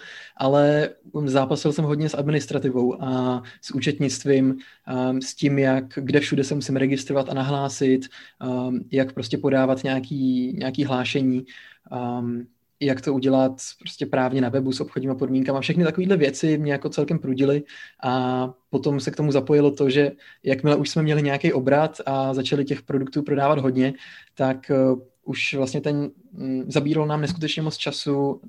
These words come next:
ta, ta logistika, to balení těch objednávek a posílání přes poštu a tak dál. A vozili jsme si to vlastně ručně na uloženku, ehm, takže fakt to byl velký zápřah, takže jsme potom už našli,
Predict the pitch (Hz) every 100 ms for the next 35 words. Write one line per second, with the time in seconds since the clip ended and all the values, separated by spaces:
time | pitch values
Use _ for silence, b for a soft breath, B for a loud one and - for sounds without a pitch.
0 | - - 135 131 135 135 143 135 143 131
1 | 127 120 - 127 127 143 143 139 139 135
2 | 139 131 131 131 131 127 113 - 143 131
3 | 131 131 127 135 135 123 131 127 143 139
4 | 131 131 131 131 B B B B 120 117
5 | 131 139 135 143 - 151 135 131 139 131
6 | - 139 135 135 127 127 131 139 127 131
7 | 131 147 - 127 127 127 131 _ _ -
8 | 135 127 139 139 B B B 143 156 156
9 | 156 156 147 - - 170 156 - - 139
10 | 131 135 147 139 151 139 135 135 - 131
11 | - 139 135 135